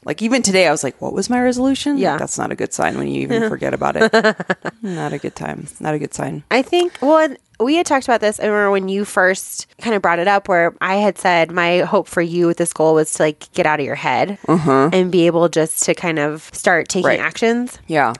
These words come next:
Speaker 2: And, um,
Speaker 1: And
Speaker 2: that's still, I, that's still
Speaker 1: Well,
Speaker 2: true.
Speaker 1: yeah. Well, Scott was, Scott and I had dinner on New Year's Eve, and we were talking all about this stuff. And I, you, there's moments where I get, like, really passionate and excited about stuff,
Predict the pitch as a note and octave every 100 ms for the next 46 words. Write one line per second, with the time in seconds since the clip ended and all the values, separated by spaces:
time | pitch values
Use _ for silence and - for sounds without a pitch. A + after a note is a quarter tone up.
0 | - F#3+ F#3 E3 D3+ D3 D#3+ D#3 F3+ F3
1 | - - F3 - D3+ A2+ - _ - -
2 | - - - E3+ - - E3+ F3 E3 E3
3 | - - - - E3+ B3 A#3+ B2 C3 F3
4 | - F#3+ G3+ F#3+ E3+ - - - F3 F3
5 | F#3 F#3 D3 B2+ - - - C#3 D3+ D#3
6 | C#3 C3 C3 B2+ C3 B2+ B2+ C3 - -
7 | B2+ B2 - C#3 C3 - B2+ C3+ A2+ -
8 | C3+ C3+ A#2+ - B2 - A#2+ A#2 - -
9 | - C#3 C#3 C3 C3 B2 B2 - _ _
10 | _ _ - C#3 C#3 C3 _ _ _ -
11 | - D3 D#3+ - - - F3 E3+ F#3 G#3+
12 | A3+ A3 D#3 D3 A#2 C#3 D3 C#3+ C#3 C#3
13 | D3 C3+ A#2 - C3+ C#3 D3 D3 - D#3+